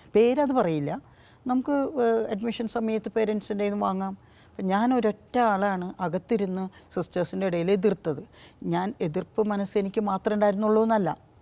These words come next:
പലർക്കും ധൈര്യമില്ല പറയാൻ. ഞാനിപ്പോൾ മാർപ്പാപ്പയുടെ മുന്നിലും ധൈര്യപൂർവ്വം പറയാനുള്ളൊരു ചങ്കൂറ്റമായി തീർന്നു, അങ്ങനെ വളർത്തിയെടുത്തു. അപ്പോൾ, ഏ, ഏ, ഞാനത് പറഞ്ഞു, ഞാൻ മാത്രം ഒറ്റപ്പെട്ടു. പ്ര-,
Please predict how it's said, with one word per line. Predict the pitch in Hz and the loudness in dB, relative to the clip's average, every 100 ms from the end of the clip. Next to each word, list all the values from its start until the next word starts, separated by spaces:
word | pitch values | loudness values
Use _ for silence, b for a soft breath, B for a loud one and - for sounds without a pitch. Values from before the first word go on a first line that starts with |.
| _ | _
പലർക്കും | 131 147 180 208 | -6 -4 0 4
ധൈര്യമില്ല | 220 220 240 180 | 4 6 4 4
പറയാൻ. | 151 139 - b b b _ | 0 -4 -8 b b b _
ഞാനിപ്പോൾ | 151 156 220 - | -4 -2 -4 -4
മാർപ്പാപ്പയുടെ | 233 208 - 202 - 233 | -2 -2 0 0 2 0
മുന്നിലും | 233 226 220 220 - | 2 2 0 -2 0
ധൈര്യപൂർവ്വം | 185 180 196 196 208 214 | 2 2 2 0 0 0
പറയാനുള്ളൊരു | 196 190 196 208 190 202 226 | 0 0 0 0 0 -2 -2
ചങ്കൂറ്റമായി | 214 185 185 226 202 190 | -2 -2 0 2 4 4
തീർന്നു, | 202 226 202 160 - B B | 2 2 2 0 -8 B B
അങ്ങനെ | 170 185 | -2 2
വളർത്തിയെടുത്തു. | 202 180 185 240 208 139 - B B B - | 4 2 0 2 2 0 -12 B B B -6
അപ്പോൾ, | 175 | 0
ഏ, | 214 - 190 180 | -2 -2 -6 -6
ഏ, | 185 175 | -6 -6
ഞാനത് | 175 190 233 262 247 | -2 0 2 2 2
പറഞ്ഞു, | 247 208 202 214 233 - | 2 0 0 -2 -6 -4
ഞാൻ | 180 170 180 | -2 0 0
മാത്രം | 170 - 151 - - | -4 -4 -8 -8 -10
ഒറ്റപ്പെട്ടു. | 180 190 156 160 - | -6 -4 -4 -8 -6
പ്ര-, | 160 190 | -8 -6